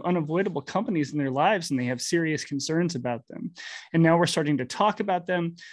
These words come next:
And again, at the policymaking level, both at the federal level and on down, we're starting to see a lot of,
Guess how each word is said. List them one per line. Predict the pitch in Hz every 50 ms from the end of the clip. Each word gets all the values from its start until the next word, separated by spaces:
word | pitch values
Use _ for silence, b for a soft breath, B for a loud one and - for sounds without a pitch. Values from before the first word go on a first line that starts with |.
| B B B B _ _ _ _ -
And | 170 170
again, | 160 151 175 180 175 160 160
at | 151 147
the | - 135
policymaking | - - 170 170 175 175 170 - - 170 160 151 147 - 156 151 143
level, | 143 143 139 135 139 139 139
both | 135 156 156 156 151 143 - -
at | - -
the | 196
federal | - - 220 214 220 208 202
level | 202 196 196 190 190 185 185 - B B B B B B B B -
and | 180 170
on | 170 170 165 151 139
down, | 160 165 170 170 156 139 135 127 131 131 -
we're | 151 151
starting | - - 160 151 143 156 147
to | 143
see | - - - 147 147
a | 143
lot | 143 143 143 147 143
of, | 139 131 127